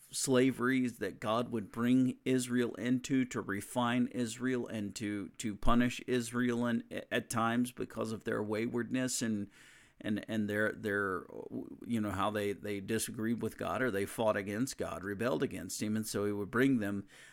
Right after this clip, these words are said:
under, under slavery. He would bring them into punishment as a father would bring a child into punishment for rebelling against them.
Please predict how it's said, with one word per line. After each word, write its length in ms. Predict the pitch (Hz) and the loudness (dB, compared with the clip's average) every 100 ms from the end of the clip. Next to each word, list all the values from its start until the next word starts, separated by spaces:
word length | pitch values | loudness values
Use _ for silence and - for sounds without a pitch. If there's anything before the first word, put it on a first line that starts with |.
| - - | -16 -4
under, 540 | 131 135 113 110 107 | 0 4 4 4 2
under 320 | 120 117 101 98 | 0 2 0 -2
slavery. 540 | - 120 196 92 110 | 4 6 6 6 0
He 60 | 135 | 2
would 200 | 123 113 | 2 4
bring 260 | 143 143 | 6 8
them 160 | 131 123 | 6 4
into 560 | 147 139 123 123 120 107 - | 6 6 6 4 2 2 0
punishment 560 | - 190 - - 101 - | 2 4 2 0 -4 -2
as 240 | 127 120 127 | 0 0 0
a 60 | |
father 500 | - - 156 147 143 | -2 2 4 4 2
would 220 | 113 110 | 0 0
bring 240 | 135 135 113 | 2 2 2
a 100 | 104 | -2
child 540 | - 147 131 131 117 - | 0 4 8 6 4 2
into 220 | 131 113 | 2 2
punishment 680 | - 131 127 - 123 120 - | 4 8 8 6 0 -2 -4
for 300 | 117 113 107 | -2 0 0
rebelling 520 | 120 117 117 120 104 | 0 2 2 0 -2
against 420 | 104 185 226 - | 0 0 0 -6
them. 300 | 92 120 | -6 -6